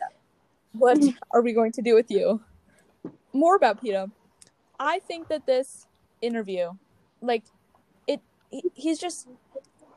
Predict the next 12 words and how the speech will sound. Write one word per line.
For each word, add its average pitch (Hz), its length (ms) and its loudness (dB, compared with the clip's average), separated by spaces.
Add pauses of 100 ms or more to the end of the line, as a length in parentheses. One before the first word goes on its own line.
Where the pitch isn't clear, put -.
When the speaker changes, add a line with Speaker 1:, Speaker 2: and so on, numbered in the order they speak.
(300)
Speaker 1:
he's 359 220 2
so 359 160 2
funny. 254 540 2
He 269 160 -2
does 277 200 6
a 311 60 -2
really 285 240 4
good 247 220 -6
job 214 340 -4
speaking 226 640 -6
publicly. 208 580 -2
Like, 214 260 0